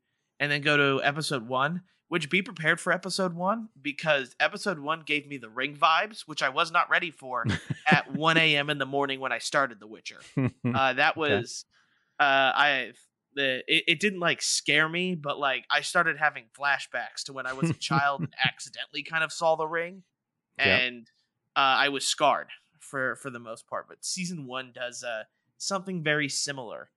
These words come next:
Speaker 2: Okay.
Speaker 1: uh, with it, and it's not really horror in a way. It's not trying to scare you, but when you watch episode one of season two, you, you, I think most people are gonna understand what I'm talking about.
Speaker 2: Okay.
Speaker 1: And,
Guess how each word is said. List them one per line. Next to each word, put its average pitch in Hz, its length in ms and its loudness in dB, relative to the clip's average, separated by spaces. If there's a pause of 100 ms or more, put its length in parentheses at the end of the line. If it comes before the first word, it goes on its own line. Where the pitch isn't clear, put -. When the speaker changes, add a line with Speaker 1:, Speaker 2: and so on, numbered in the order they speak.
(480)
Speaker 2:
Okay. 98 160 -4
Speaker 1:
uh, 120 400 4 (200)
with 135 240 -4
it, 131 120 -2
and 170 120 4
it's 175 180 0
not 185 220 4
really 190 260 2
horror 143 480 0
in 156 80 -2
a 151 60 -2
way. 156 280 2
It's 120 180 -8
not 139 180 0
trying 139 300 -2
to - 60 -16
scare 131 440 -2
you, 156 320 -6 (480)
but 135 340 4 (280)
when 143 180 -6
you 165 120 0
watch 127 580 2
episode 131 420 -8
one 131 180 -8
of 117 100 -10
season 123 360 -8
two, 131 160 -10
you, 131 180 -8
you, 127 360 -10
I 139 140 -2 (220)
think 160 260 -2
most 139 340 -8
people 127 200 -10
are 127 60 -12
gonna 120 140 -10
understand 113 400 -12
what 98 100 -12
I'm 90 80 -14
talking - 380 -16
about. 62 220 -16 (480)
Speaker 2:
Okay. 101 280 -8
Speaker 1:
And, 110 500 -6